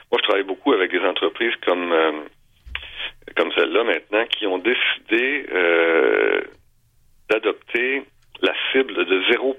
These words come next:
perte nette de biodiversité. Ce que ça veut dire, c'est que si, par exemple, un, une industrie pétrolière détruit la biodiversité à un certain endroit, ben, il faut qu'il augmente la biodiversité à un autre endroit,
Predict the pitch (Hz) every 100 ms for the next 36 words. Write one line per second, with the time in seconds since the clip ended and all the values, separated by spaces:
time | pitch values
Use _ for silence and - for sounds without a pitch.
0 | - 113 - 98 107 113 - - - -
1 | - - - - - - - - - -
2 | - 95 90 95 131 - 110 - 117 131
3 | - - - - - - 147 143 98 92
4 | 104 117 101 92 92 92 92 90 - -
5 | - 104 92 - 82 90 104 95 92 -
6 | - 107 107 - 90 82 82 - - 98
7 | - - 90 82 76 78 101 127 _ _
8 | - - - - 92 98 - - - -
9 | 127 127 110 104 113 127 151 139 143 147
10 | 127 95 95 90 87 80 - 131 107 101
11 | 107 139 160 - 113 87 80 87 98